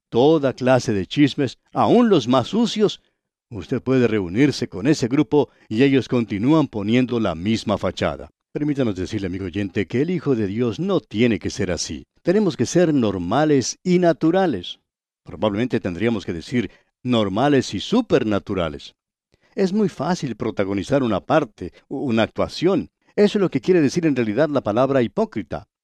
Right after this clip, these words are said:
Esa misma palabra, upocrites, en griego,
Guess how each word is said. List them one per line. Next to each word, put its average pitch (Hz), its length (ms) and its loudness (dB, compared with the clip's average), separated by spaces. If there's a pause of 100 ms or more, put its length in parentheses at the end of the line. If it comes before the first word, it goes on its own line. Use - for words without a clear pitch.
(120)
Esa 143 220 2
misma 143 260 0
palabra, 113 480 0 (140)
upocrites, 120 920 -2 (420)
en 104 180 0
griego, 113 420 4